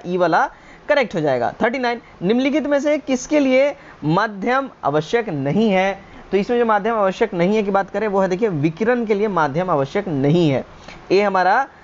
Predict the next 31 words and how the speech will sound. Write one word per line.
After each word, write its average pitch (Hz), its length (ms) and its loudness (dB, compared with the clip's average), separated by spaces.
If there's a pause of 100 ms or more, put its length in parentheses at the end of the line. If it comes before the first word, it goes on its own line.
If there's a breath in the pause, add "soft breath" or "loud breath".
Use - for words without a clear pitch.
(120)
सही 233 200 0
हो 180 80 0
जाएगा। 131 260 0
स्टेनलेस 277 420 0
स्टील 277 320 0
एक 269 100 0
मिश्र 262 260 0
धातु 208 340 0
है 247 60 0
जिसमें 226 280 -4
लोहे 202 320 2
के 247 80 -4
साथ 226 260 -2
निम्नलिखित 202 480 -2
को 190 260 0 (320 loud breath)
मिलाया 247 300 2
जाता 131 240 -6
है। 170 60 -4
देखिए 254 200 -2 (320)
स्टेनलेस 269 380 0
स्टील 269 340 0
में 262 100 2
जो 240 80 2
है 170 100 0
ना, 185 240 0 (400 loud breath)
स्टेनलेस 247 420 0 (280)
स्टील 254 340 0
में 254 180 4
लोहे 220 380 2
के 254 100 -6
साथ 240 260 2